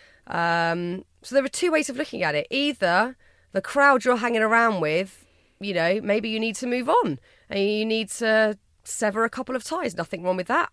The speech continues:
if people in your life are making you feel a bit toxic or you see them as toxic.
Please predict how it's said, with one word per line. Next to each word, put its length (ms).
if 140
people 260
in 80
your 100
life 360
are 80
making 280
you 80
feel 160
a 40
bit 160
toxic 580
or 100
you 80
see 160
them 160
as 100
toxic. 480